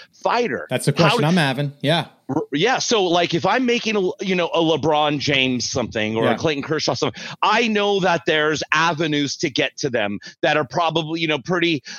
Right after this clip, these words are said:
Speaker 1: uh, self-explanatory. He's got an agent, he's got a manager,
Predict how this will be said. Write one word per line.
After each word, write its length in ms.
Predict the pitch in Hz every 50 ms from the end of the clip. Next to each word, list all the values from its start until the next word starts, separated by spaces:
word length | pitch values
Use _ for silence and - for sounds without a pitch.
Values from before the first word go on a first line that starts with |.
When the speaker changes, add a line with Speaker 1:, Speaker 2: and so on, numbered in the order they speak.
| - -
Speaker 1:
uh, 160 | 139 143 143
self-explanatory. 920 | 139 - - 190 160 143 - 156 - - - 147 143 135 131 120 - 127 110
He's 80 | 110
got 120 | 104 131 120
an 100 | 117 123
agent, 340 | 131 135 147 147 117 143 139
he's 120 | 127 117
got 120 | - 131 113
a 80 | 117
manager, 760 | 120 127 131 131 135 135 131 117 - 139 131 131 131 127 123